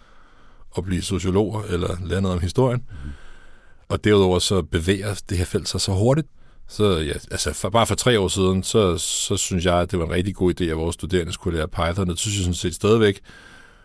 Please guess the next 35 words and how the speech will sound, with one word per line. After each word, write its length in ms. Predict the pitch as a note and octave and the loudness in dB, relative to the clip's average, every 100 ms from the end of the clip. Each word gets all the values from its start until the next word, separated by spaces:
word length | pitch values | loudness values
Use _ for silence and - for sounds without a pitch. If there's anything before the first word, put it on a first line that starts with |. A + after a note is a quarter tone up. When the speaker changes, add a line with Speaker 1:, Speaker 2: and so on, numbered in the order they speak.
| _ _ _ - | _ _ _ -2
Speaker 1:
Men 200 | F2+ E2 | 0 2
det, 140 | G2+ | 4
der 80 | B2 | 4
er 60 | |
sket 200 | - G2+ | 4 0
i 40 | F2+ | 0
mellemtiden, 400 | F2 F#2+ G#2 F2+ | 0 2 2 2
er 140 | E2+ | 2
jo, 120 | F2 | 2
at, 240 | E2 D2 - | 0 -4 -4
øh, 280 | D2 C#2+ C#2+ E2 F#2 - | -4 -2 -6 -8 -12 -14
at 140 | - | -12
de 100 | D#2 | -10
skal 160 | D2+ - | -6 -4
jo 60 | |
i 20 | E2 | 0
virkeligheden 320 | G2 G#2 E2 | 2 2 2
bare 140 | E2+ | -2
kunne 320 | E2 - G2+ | -2 -2 0
nok 280 | F#2+ F2 - | 2 2 -2
til, 260 | - F2+ E2+ | -4 -2 0
at 200 | D#2+ - | -2 -6
de 60 | |
kan 160 | F2 E2+ | -10 -10
få 260 | - D#2+ D2+ | -4 -2 -2
en 120 | - | -2
generativ 540 | F2 E2+ E2 - D#2+ | -2 0 -2 -4 -4
A 80 | D2 | -4
I 180 | D2+ D#2+ | -4 -6
til 140 | - D#2+ | -8 -10
at 40 | |
skrive 240 | - D#2 | -4 -6
koden 340 | E2 - D#2+ E2+ | -6 -6 -6 -4
for 200 | - - | -4 -4
sig. 140 | F2+ | -6